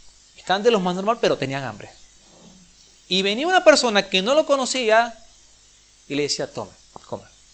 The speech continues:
¿Quién hace, quién hace eso, hermano? Dios mismo.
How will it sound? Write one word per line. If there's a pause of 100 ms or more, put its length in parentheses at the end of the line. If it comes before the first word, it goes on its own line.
(1700)
¿Quién
hace,
quién
hace
eso,
hermano? (1000)
Dios
mismo.